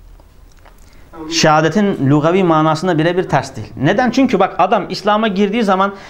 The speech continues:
biz ne deriz? Ya Allah var, peygamber var, İslam'a girer. Doğru mu? Melek, ya melek ne diyor? Ben duymadım hiç melek. Tekfir mi edeceğiz? Melekleri de anlatacağız. Bak melek var, şu var, değil mi? Aksi takdirde bütün meleklerin ismini saymamız lazım. Ha bir melek, ha <laughs> bütün melekler.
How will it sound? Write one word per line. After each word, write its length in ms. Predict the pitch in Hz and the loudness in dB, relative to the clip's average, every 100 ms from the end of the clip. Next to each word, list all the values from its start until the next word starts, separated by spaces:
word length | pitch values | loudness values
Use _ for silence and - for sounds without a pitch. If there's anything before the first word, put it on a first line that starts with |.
| - 180 | -4 0
biz 120 | 196 | 2
ne 160 | 254 | 2
deriz? 220 | 240 226 220 | 2 2 2
Ya 100 | 202 | 2
Allah 320 | 220 220 196 | 2 0 2
var, 180 | 175 175 | 0 2
peygamber 460 | 190 196 202 220 | 0 2 0 2
var, 140 | 208 247 | 2 0
İslam'a 340 | 233 208 214 | 2 0 2
girer. 280 | 165 127 143 | 0 0 2
Doğru 180 | 247 240 | 2 2
mu? 60 | |
Melek, 300 | 175 214 247 | 2 0 2
ya 120 | 240 | 0
melek 300 | 233 254 320 | 0 0 0
ne 140 | 247 175 | 0 0
diyor? 140 | 165 | 2
Ben 200 | 170 180 | 0 0
duymadım 340 | 214 208 139 123 | 0 0 0 -2
hiç 140 | - | -2
melek. 220 | 110 104 - - - | -2 -2 -6 -16 -6
Tekfir 220 | 160 - 349 | -4 0 2
mi 120 | 381 | 2
edeceğiz? 300 | 262 180 175 | 2 2 2
Melekleri 480 | 311 311 233 247 247 | 2 2 2 0 2
de 40 | |
anlatacağız. 380 | 196 180 190 190 | 2 0 0 0
Bak 140 | 214 - - - | 0 -4 -20 -2
melek 320 | 143 165 185 | 2 2 2
var, 160 | 170 165 | 2 0
şu 180 | 156 170 | 0 0
var, 280 | 160 160 214 | 0 0 0
değil 100 | 175 | -2
mi? 120 | - - - | -4 -14 -4
Aksi 240 | - 165 - | -2 -2 -2
takdirde 320 | 208 208 247 | -2 0 -2
bütün 180 | 240 247 | 0 0
meleklerin 380 | 226 214 220 262 | 2 2 0 -2
ismini 260 | - 269 | -2 -2
saymamız 420 | 262 202 311 139 | 0 0 0 0
lazım. 320 | 123 127 294 - - - - - - - - - | 0 -2 -4 -12 -20 -20 -20 -20 -20 -20 -20 -8
Ha 160 | - 185 | 0 0
bir 100 | 202 | 2
melek, 280 | 151 202 226 | 2 2 2
ha 280 | 262 254 - - - - | 2 0 -8 -20 -20 -8
<laughs> 480 | 165 - 170 - - | -6 -2 -4 -4 -6
bütün 240 | 170 170 180 | -4 0 2
melekler. 420 | 117 98 101 95 | 2 0 -4 -10